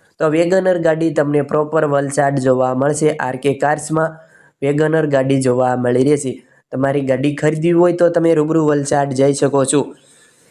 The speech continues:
અને મિત્રો તમારે વેગનર ગાડી ખરીદવી હોય અને ગાડી પર લોન કરવાની છે તો લોન પણ થઈ જશે. ગાડીમાં એલો વ્હીલ્સ જોવા મળશે, તેમજ Android મ્યુઝિક પ્લેયર જોવા મળશે.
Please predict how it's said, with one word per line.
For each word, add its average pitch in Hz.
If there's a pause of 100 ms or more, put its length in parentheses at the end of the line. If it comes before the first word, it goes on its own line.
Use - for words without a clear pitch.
(120)
અને 202
મિત્રો 220
તમારે 220
વેગનર 202
ગાડી 202
ખરીદવી 190
હોય 151
અને 135
ગાડી 135
પર 151
લોન 170
કરવાની 226
છે - (380)
તો 180
લોન 214
પણ 185
થઈ 160
જશે. 202 (440)
ગાડીમાં 151
એલો 156
વ્હીલ્સ 165
જોવા 175
મળશે, 180
તેમજ 175 (160)
Android 175
મ્યુઝિક 175
પ્લેયર 151
જોવા 131
મળશે. 131